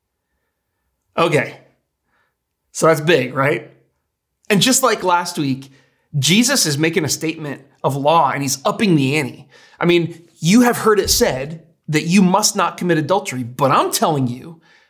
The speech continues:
that anyone who looks at a woman with the intent to lust after her has committed adultery in his heart."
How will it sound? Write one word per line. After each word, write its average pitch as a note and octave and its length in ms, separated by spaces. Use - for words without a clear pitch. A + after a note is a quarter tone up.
that D#3 140
anyone G#3+ 320
who E3+ 120
looks D3+ 420
at G3 80
a D#3+ 60
woman E3 540
with F#3 260
the F#3 160
intent F3+ 500
to D3+ 100
lust C#3 460
after G#3+ 300
her A#3+ 400
has E3 140
committed G3+ 340
adultery F3 420
in C3+ 40
his A#2+ 100
heart." - 440